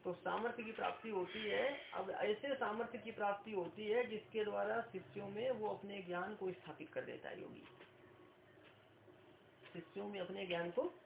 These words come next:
स्थापित कर देता है। हाँ, पूरा ज्ञान जो है शिष्य को दे देता है। कौन सा? जिसको ब्रह्मचर्य की प्रज्ञा हो गई है, जिस योगी में वो गुरु दे लेता है। यस्य लाभात,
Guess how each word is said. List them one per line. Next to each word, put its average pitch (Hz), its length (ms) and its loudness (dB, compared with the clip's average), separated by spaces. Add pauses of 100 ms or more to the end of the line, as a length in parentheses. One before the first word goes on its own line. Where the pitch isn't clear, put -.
(180)
स्थापित - 480 -12
कर 57 80 -6
देता - 340 -12
है। - 240 -16 (180)
हाँ, - 320 -16 (560)
पूरा 196 260 2
ज्ञान 175 300 2
जो 170 140 0
है 190 60 0
शिष्य 190 640 -4
को 175 100 -2
दे 147 160 -6
देता 139 340 -8
है। 139 520 -8
कौन 190 200 2
सा? 233 320 -2 (420)
जिसको 165 340 -4
ब्रह्मचर्य 180 600 -4
की 208 140 -6
प्रज्ञा 160 260 -6
हो 151 140 -4
गई 160 220 -2
है, 170 220 0
जिस 180 280 -8 (560)
योगी 147 280 -8
में 156 180 -8
वो 139 120 -6
गुरु - 280 -10
दे - 80 -14
लेता - 340 -16
है। 170 220 -18 (1400)
यस्य 240 380 8
लाभात, 180 720 6